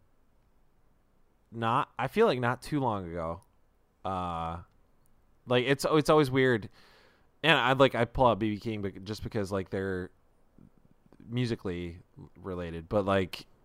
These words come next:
even when, like, Prin-, somebody like Prince or Michael Jackson or, or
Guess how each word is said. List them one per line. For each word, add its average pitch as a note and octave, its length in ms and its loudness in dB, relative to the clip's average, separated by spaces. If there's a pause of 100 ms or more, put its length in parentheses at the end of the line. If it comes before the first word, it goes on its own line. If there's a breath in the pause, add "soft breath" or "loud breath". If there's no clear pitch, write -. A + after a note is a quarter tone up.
(1040)
even B2 260 4
when, A2 140 6
like, G2 220 2
Prin-, A#2+ 220 -2
somebody A#2+ 260 2
like F#2+ 200 2
Prince G2+ 340 -2
or F#2+ 60 0
Michael F#2 240 -4
Jackson F2+ 500 -2
or, E2+ 320 -4
or E2 500 -4